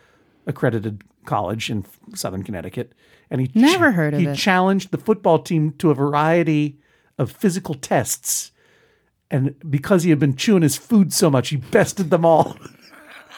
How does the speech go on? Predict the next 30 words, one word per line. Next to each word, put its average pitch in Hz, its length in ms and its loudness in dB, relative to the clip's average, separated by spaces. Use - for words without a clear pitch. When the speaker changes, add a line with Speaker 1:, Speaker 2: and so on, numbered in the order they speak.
Speaker 1:
Specifically, 185 840 4
he 208 80 0
claimed 202 360 4
to - 180 -2
lift 180 340 2
three 233 300 2
hundred 214 300 4
pounds 190 380 2
dead 196 240 4
weight 175 240 2
three 220 180 0
hundred 196 260 0
fifty 196 240 0
times 196 480 2
with 247 160 0
his 202 160 0
right 220 460 2
calf. - 680 -2
Speaker 2:
I 403 40 -8
don't 180 220 -2
think 156 220 -4
that 151 180 -4
happened. 160 200 0
Speaker 1:
Angie, 269 340 6
you 240 320 4
chew - 180 2
your 247 160 4
food 214 500 4
slowly. 151 1400 2
Speaker 2:
Maybe. 160 500 -6